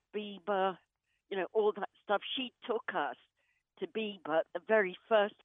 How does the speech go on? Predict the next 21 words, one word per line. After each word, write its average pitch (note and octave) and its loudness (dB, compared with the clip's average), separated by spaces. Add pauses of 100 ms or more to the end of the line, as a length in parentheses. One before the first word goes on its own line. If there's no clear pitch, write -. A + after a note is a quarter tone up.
Bieber, F#3 -6
which D3+ -14
was F#3 -12
a - -16
tiny G3+ 2 (100)
shop E3+ 2 (520)
on F3 0
a F3+ -8 (120)
corner. G#3 0 (120)
So B3+ 4
it A#3+ 4
was A#3 -4 (100)
through B3+ -4 (280)
Mum, F3+ 0 (540)
and G#3 -4 (120)
she B3 -10 (100)
always A#3+ 2 (100)
had G#3+ -2 (500)
Vogue A3 4
and F#3+ -8
Queen. F#3+ -4